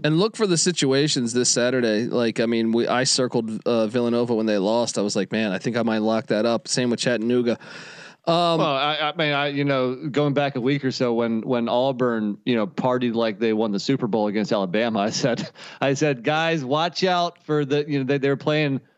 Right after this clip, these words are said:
Speaker 2: on the road at Missouri a couple weeks, la-, uh, or a couple days later. I was like, "Dude, fade Auburn." Sure enough, I mean, they won, but they won by a point, and they were favored by, like, thirteen or something. So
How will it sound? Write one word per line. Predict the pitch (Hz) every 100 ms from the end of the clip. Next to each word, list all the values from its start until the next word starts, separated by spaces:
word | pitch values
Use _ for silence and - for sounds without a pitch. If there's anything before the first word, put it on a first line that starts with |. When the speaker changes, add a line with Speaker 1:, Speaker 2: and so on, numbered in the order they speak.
| _
Speaker 2:
on | - 156
the | 160
road | 156 156 156
at | 143
Missouri | 139 120 139 139
a | 120
couple | 135 123
weeks, | 120 98
la-, | 127
uh, | 131 123
or | 123
a | 117
couple | 139 127
days | 123 117
later. | 117 120
I | 107
was | 104
like, | 107 95
"Dude, | 123 113 87 _ _ _ _
fade | - 151 147 147 143 127
Auburn." | 123 117 101 90 82
Sure | - 165 185
enough, | 170 160
I | 151
mean, | 135
they | 127
won, | 117 143 156 120 107
but | 123
they | 123 151
won | 147
by | 143 131
a | 107
point, | - - 165 143 117
and | 117 120
they |
were | 117 107
favored | - 139 131 104
by, | 101
like, | 95 95 85 _ -
thirteen | 131 123 - 135 139
or | 95
something. | 110 95 98
So | 90 110 101 90